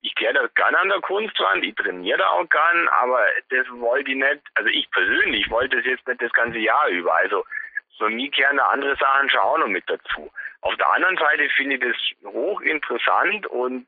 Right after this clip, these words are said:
das, das fasziniert mich auch. Und ich werde wahrscheinlich jetzt auch den Winter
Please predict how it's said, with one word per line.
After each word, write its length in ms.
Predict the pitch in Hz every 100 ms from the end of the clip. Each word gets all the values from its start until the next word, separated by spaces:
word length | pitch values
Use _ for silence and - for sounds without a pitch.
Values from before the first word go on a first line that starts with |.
| -
das, 120 | 113 - - _ _ _ _ - -
das 160 | 113 -
fasziniert 640 | 123 127 - 107 110 180
mich 180 | 190 185
auch. 340 | 135 156 165 156 - - - -
Und 320 | 120 135 131 -
ich 160 | 127 120 101
werde 360 | 101 117 190 185
wahrscheinlich 580 | 185 151 170 170 165 151
jetzt 280 | 160 -
auch 120 | - 135
den 260 | 127 117
Winter 560 | 113 170 185 185 180